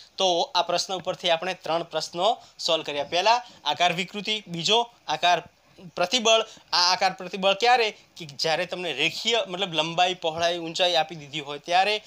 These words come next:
અને આકાર પ્રતિબળ પણ આપણને કઈ રીતના કીધું છે કે તેનો કોણીય સ્થાનાંતર થીટા થાય છે અને આપણને એ પદાર્થની જીની વેલ્યુ આપી દીધી હોય. જી એટલે આકાર મોડ્યુલસ. ઓકે, આકાર સ્થિતિસ્થાપક અંક. ઓકે,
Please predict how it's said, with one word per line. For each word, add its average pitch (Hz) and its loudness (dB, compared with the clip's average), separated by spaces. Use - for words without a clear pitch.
અને 202 -2
આકાર 226 2
પ્રતિબળ 214 0
પણ 208 -2
આપણને 190 -4
કઈ 214 0
રીતના 214 -2
કીધું 170 -6
છે 247 -2
કે 185 -2
તેનો 202 -4
કોણીય 202 -2
સ્થાનાંતર 196 -4
થીટા 233 0
થાય 185 0
છે 190 -4
અને 180 -4
આપણને 180 -2
એ 202 -6
પદાર્થની 180 -2
જીની 151 -4
વેલ્યુ 151 -4
આપી 135 -6
દીધી 131 -10
હોય. 170 -4
જી 170 0
એટલે 156 -4
આકાર 156 0
મોડ્યુલસ. 113 -14
ઓકે, 285 -6
આકાર 175 0
સ્થિતિસ્થાપક 143 -6
અંક. - -12
ઓકે, 160 -12